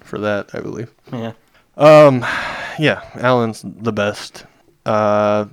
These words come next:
Speaker 1: teacher pretty much told Jim Abbott all these same things. You know, it's a little pep talk for
Speaker 2: Yeah.
Speaker 1: Corey over here. Dream big over there, you know?
Speaker 2: And then he sends the same teacher pictures of him throwing no-hitters.
Speaker 1: Yeah.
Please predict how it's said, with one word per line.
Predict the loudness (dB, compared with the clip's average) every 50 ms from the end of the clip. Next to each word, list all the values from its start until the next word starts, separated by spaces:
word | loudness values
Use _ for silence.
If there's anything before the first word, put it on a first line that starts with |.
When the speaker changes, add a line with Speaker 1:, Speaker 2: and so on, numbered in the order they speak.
| _ -6
Speaker 1:
teacher | -2 -2 -2 0 0 2 2 2 2 0
pretty | -2 -4 -4 -2 0
much | -2 -2 -4 -6
told | -4 -2 0 0 2 0 -2 -4 -6 -8
Jim | -8 -8 -6 -6
Abbott | -8 -8 -6 -6 -6 -4
all | -4 -4 -4 -4
these | -6 -8 -12 -12
same | -10 -10 -8 -8 -8 -8
things. | -6 -4 -2 -2 -2 -2 -4 -4 -6 -10 -12 -16 -20 _ _ _ -16 -16
You | -14
know, | -14 -14
it's | -16 -18 -20 -20
a | _ _ _ _ _
little | -4 -4 -4 -4
pep | -4 -6 -6 -6 _
talk | -8 -8 -6 -6 -8 -10 -12
for | -10 -10 -8 -8
Speaker 2:
Yeah. | -8 -6
Speaker 1:
Corey | -4 -4 -2 -2 -2 -4
over | -4 -6 -8
here. | -8 -10 -10 -12 _ _ _ _ _ _ _ _ -20 -20 _ -20 -20 -20 -20 -20 -20 -6 -2
Dream | 0 2 2 2
big | 2 4 4 4 4 2
over | 0 -2 -2 -2
there, | -2 -2 -2
you | -2 -4
know? | -4 -6 -8 -10 _ _ _ _ _ _ _
Speaker 2:
And | -6 -4 -4
then | -2 -4 -4
he | -4 -6
sends | -4 -4 -4 -4 -4 -4
the | -6 -6
same | -4 -6 -6 -6 -6
teacher | -6 -8 -8 -8 -8 -10
pictures | -10 -10 -12 -10 -10 -8 -10 -8 -8
of | -10 -10 -10
him | -8 -8 -8 -8 -10 -12 -14 -16 -20 _ _ _ _ _ -4
throwing | -4 -2 -2 -4 -4
no-hitters. | -4 -4 -4 -6 -8 -10 -10 -12 -14 -16 -20 -20 -20 _ _ -6
Speaker 1:
Yeah. | -4 -4